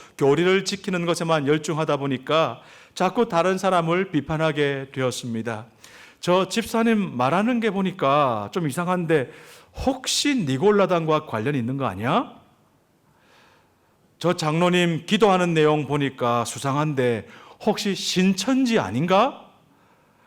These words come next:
이런 식으로 사람을 평가하고 비판하는 일에 열중하다 보니까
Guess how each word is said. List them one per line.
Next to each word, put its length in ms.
이런 220
식으로 540
사람을 600
평가하고 720
비판하는 540
일에 140
열중하다 480
보니까 720